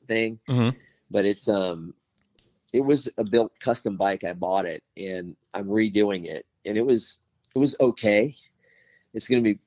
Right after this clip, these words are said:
Speaker 1: pretty awesome when I'm done with it because I'm just fixing the, the little things. You know, it has, like, ten little things wrong with it that I'm fixing. And then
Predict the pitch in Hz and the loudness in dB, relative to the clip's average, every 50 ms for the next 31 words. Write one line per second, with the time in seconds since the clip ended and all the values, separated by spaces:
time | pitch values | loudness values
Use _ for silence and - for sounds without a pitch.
0 | _ _ - - - 139 120 113 107 98 101 110 - - 104 95 98 95 90 92 | _ _ -10 0 2 4 4 4 4 4 2 0 -4 -6 -6 -6 -4 -6 -8 -4
1 | 92 101 101 101 95 85 - - - 117 - - 113 113 110 110 - - - 120 | -4 -2 -2 -2 -4 -8 -10 -10 -10 -10 -6 -4 -4 -4 -4 -6 -8 0 0 2
2 | 120 120 - 110 98 90 87 85 87 85 - - - 95 95 - - - - - | 2 2 -2 -4 -4 -4 -6 -8 -8 -10 -14 -18 -14 -14 -14 -14 -14 -16 -10 -2
3 | 110 113 117 123 123 123 117 113 - - 117 113 104 92 90 101 95 110 104 98 | 2 4 4 6 6 6 4 2 2 2 2 2 2 0 -4 -8 -4 -2 -2 -2
4 | 110 139 135 135 123 95 - _ - - - 127 127 120 117 117 110 104 101 - | -2 -2 0 0 0 -2 -2 _ -14 -2 0 2 2 4 4 4 4 2 2 0
5 | 113 110 104 107 104 95 92 90 87 90 98 104 107 107 110 110 110 - - _ | 0 0 0 -2 -4 -6 -6 -6 -4 -4 -4 -4 -2 0 0 0 -2 -2 -8 _
6 | _ _ _ _ _ - - - - _ _ _ _ - 98 101 98 92 92 90 | _ _ _ _ _ -20 -20 -20 -20 _ _ _ _ -2 0 2 2 2 0 -4
7 | 87 - 117 117 - - - 92 82 82 87 85 - - - 104 98 95 95 92 | -2 0 0 0 0 0 -4 -6 -6 -6 -8 -10 -10 -8 -8 -6 -6 -6 -8 -10
8 | - | -12